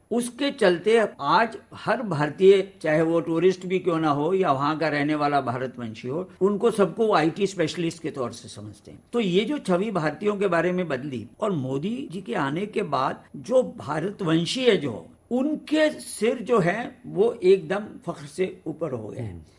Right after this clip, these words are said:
Speaker 1: उनको लगता है कि भारत की जो छवि बनी दुनिया में उसके चलते हमारी भी छवि बनी है। पहले हमको एक नीची नजर से देखा जाता था, आज भारत का जब tourist बाहर जाता है तो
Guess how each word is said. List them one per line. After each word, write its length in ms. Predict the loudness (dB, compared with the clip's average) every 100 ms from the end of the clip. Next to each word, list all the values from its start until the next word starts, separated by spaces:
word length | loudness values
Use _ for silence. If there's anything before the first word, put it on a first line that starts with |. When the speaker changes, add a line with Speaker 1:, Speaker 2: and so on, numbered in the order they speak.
| -2
Speaker 1:
उनको 240 | -2 6
लगता 340 | 6 6 2 -2
है 200 | -2 -2
कि 220 | -4 -12
भारत 540 | -10 -8 -2 -2 -2 -8
की 100 | -4
जो 120 | -4
छवि 300 | -2 -2 0
बनी 300 | 0 0 -2
दुनिया 360 | -4 -2 0 0
में 100 | 0
उसके 340 | -2 -2 -4
चलते 360 | 0 0 0 -2
हमारी 560 | -4 -4 0 2 0
भी 120 | -4
छवि 260 | 0 0 0
बनी 240 | 0 0
है। 140 | -4 -8
पहले 420 | -6 0 4 4
हमको 360 | 2 0 -2 0
एक 140 | 0
नीची 340 | -2 -2 -2
नजर 280 | 0 2 0
से 140 | 2 0
देखा 300 | 0 -2 -4
जाता 360 | -4 -8 -12
था, 420 | -10 -8 -8 -10 -6
आज 160 | -4 -4
भारत 440 | -2 0 0 0
का 80 | -2
जब 220 | -2 -2
tourist 360 | 0 0 0 -2
बाहर 240 | 2 2
जाता 320 | 2 0 0
है 120 | 0
तो 140 | 0